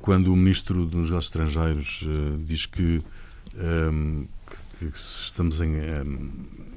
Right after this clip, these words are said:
estamos em vias de retomar a ideia da,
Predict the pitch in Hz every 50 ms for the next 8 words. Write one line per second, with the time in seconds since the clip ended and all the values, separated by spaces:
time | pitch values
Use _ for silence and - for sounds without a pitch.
0 | - - - - - - - - - - - 92 90 87 80 80 85 85 85 80
1 | 78 87 90 90 82 80 82 82 85 78 - 92 85 85 85 85 80 78 78 76
2 | 76 73 73 76 76 73 73 73 71 71 71 73 69